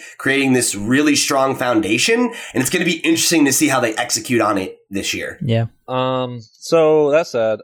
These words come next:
Speaker 3: I, with Tom King, one thing I've always wanted to see him work on is a Green Lantern book. Ever, ever since Jeff, ever since Jeff Johns left the book, uh, I felt like it's been trying to struggle to find its identity again. And I think Tom King is such a distinctive,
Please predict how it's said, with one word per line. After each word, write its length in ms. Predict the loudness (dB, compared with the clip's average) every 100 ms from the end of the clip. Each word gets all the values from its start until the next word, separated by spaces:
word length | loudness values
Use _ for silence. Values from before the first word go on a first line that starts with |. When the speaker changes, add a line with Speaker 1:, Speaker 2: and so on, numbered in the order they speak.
| -2
Speaker 3:
I, 160 | -2 -2
with 180 | -6
Tom 220 | -6 -6 -6
King, 420 | -8 -8 -10 -14
one 180 | -8 -6
thing 160 | -2 -2
I've 80 | 0
always 220 | 0 -2
wanted 180 | -6 -8
to 60 |
see 180 | -10 -12
him 200 | -10 -8
work 240 | -6 -4
on 260 | -2 -2 -4
is 120 | -8
a 60 | -12
Green 360 | -10 -8 -6
Lantern 440 | -6 -10 -10 -12 -10
book. 240 | -8 -8 _ _ _ _ _ _ _ _ _ -2
Ever, 500 | 0 2 0 -4 -8 _ _ _ _ -2
ever 160 | 0 0
since 200 | -4 -4
Jeff, 220 | -2 -2 -4 _ -6
ever 180 | -2 -2
since 240 | -4 -10 -2
Jeff 240 | -2 -2
Johns 320 | -6 -6 -6
left 220 | -4 -4 -6
the 60 |
book, 280 | -8 -6 -6 _ _ -8
uh, 320 | -6 -4 -6
I 80 | -8 -4
felt 140 | -4
like 180 | -2 -4
it's 180 | -6 -8
been 400 | -10 -10 -12 -16 -4
trying 280 | -4 -4
to 60 | -8
struggle 300 | -2 -2 -2
to 60 | -8
find 220 | -8 -8
its 100 | -6
identity 460 | -4 -2 -2 -2 -4
again. 420 | -2 -4 -4 -8 -14
And 300 | -10 -10 -10
I 100 | -10
think 240 | -10 -10
Tom 180 | -6 -6
King 280 | -8 -14 -14
is 100 | -14
such 160 | -16 -14
a 40 |
distinctive, 680 | -14 -14 -10 -10 -6 -6